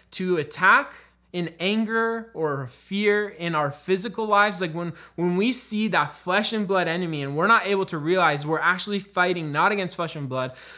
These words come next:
but against spiritual things, and we tend to attack out loud or attack with our actions,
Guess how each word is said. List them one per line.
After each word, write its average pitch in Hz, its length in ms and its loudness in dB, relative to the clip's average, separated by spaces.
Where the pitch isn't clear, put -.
but 160 120 0
against 160 380 -4
spiritual 208 760 -2
things, 156 560 -8
and 170 140 -2
we 226 380 0
tend 202 420 0
to 175 400 -4
attack 190 580 2
out 151 280 2
loud 170 440 2
or 151 220 -2
attack 175 480 0
with 143 240 -4
our 139 240 -4
actions, 202 760 -2